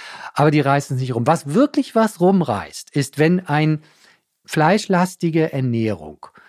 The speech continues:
ausbalanciert wird mit fünfhundert Gramm Gemüse am Tag. Das ist in der Statistik tatsächlich so, weil das ist ja eine, eine massive Veränderung und Optimierung der Ernährung. Das weiß man. Dann ist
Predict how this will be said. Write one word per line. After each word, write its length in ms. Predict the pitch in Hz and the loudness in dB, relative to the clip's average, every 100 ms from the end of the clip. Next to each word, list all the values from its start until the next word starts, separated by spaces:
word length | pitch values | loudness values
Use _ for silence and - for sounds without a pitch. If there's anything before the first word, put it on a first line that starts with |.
| _ _ _ | _ _ _
ausbalanciert 960 | 165 240 - 214 202 196 185 180 170 - | 2 2 2 2 4 2 0 0 0 2
wird 240 | 156 156 | 0 0
mit 160 | 143 139 | -6 -4
fünfhundert 460 | 156 147 156 147 | -6 -2 -2 -2
Gramm 180 | - 143 | -2 -2
Gemüse 380 | 147 175 233 104 | 0 2 2 0
am 160 | 82 - | -6 -14
Tag. 180 | - - - | -14 -16 -6
Das 300 | - 170 208 | 0 0 0
ist 160 | 226 - | -4 0
in 60 | |
der 100 | 196 | 0
Statistik 540 | 175 143 135 180 180 160 | 0 -2 -4 -4 -4 -4
tatsächlich 440 | 143 143 131 127 | -4 -2 -4 -4
so, 280 | 110 120 180 | -2 0 2
weil 120 | 147 | 2
das 140 | 123 151 | 2 2
ist 60 | |
ja 80 | 165 | 2
eine, 160 | 147 120 - - | 2 0 -4 -8
eine 80 | 120 | -2
massive 520 | 113 170 202 160 135 | 2 2 0 -2 -2
Veränderung 560 | 127 113 147 190 180 170 | -2 -2 2 2 4 2
und 100 | 110 | -2
Optimierung 520 | 143 - 139 127 123 | -6 -4 -2 0 -2
der 120 | 110 | -4
Ernährung. 320 | 101 120 185 - - _ | -4 -2 -2 -4 -16 _
Das 280 | 123 170 113 | -2 -2 -4
weiß 360 | 101 151 - | -2 -2 0
man. 260 | 202 233 277 - - - - | 0 2 0 -2 -18 -20 -2
Dann 420 | 123 143 226 220 - | 2 4 4 2 0
ist 300 | 202 - | -2 -2